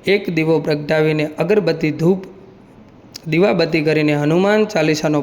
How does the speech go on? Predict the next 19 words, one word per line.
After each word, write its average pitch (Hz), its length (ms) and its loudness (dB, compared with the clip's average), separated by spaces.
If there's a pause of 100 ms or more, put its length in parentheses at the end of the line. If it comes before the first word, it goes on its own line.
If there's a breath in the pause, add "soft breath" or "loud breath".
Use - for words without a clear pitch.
પાઠ 175 300 -2
કરીએ 170 400 0
અને 147 120 -2
શ્રી 147 320 -2
હનુમાનજીનું 160 720 0
નામ 196 200 0
સ્મરણ 156 540 0
કરવા 147 340 2
માત્રથી 147 560 -2
જ 147 80 -4 (520 loud breath)
આ 156 120 -2
બધા 170 360 2
દોષો, 156 240 0 (480 loud breath)
ભય, 190 320 2
ક્રોધ, 175 280 2 (120)
મોહ, 190 140 2 (120)
માયા, 151 280 0 (120)
અહંકાર, 175 420 0
અંદરના 147 480 -2